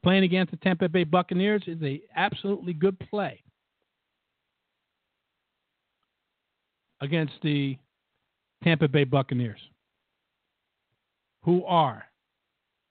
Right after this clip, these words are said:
twenty-second against the quarterback and running back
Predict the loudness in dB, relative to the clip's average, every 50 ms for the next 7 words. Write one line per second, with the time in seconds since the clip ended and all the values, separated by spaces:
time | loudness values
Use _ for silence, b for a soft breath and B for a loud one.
0 | _ _ _ _ _ _ _ _ _ _ -20 _ _ _ _ _ 0 2 2 2
1 | 2 2 0 0 0 0 0 -4 -6 -8 _ _ _ _ _ _ _ _ _ _
2 | _ _ _ _ -10 -4 0 0 0 0 -4 _ -6 -6 -6 -6 -10 -16 _ _
3 | _ _ _ _ _ _ _ _ _ _ 0 2 2 2 2 0 0 0 0 -2
4 | -4 -6 -4 -2 -2 -2 -2 -4 -6 -8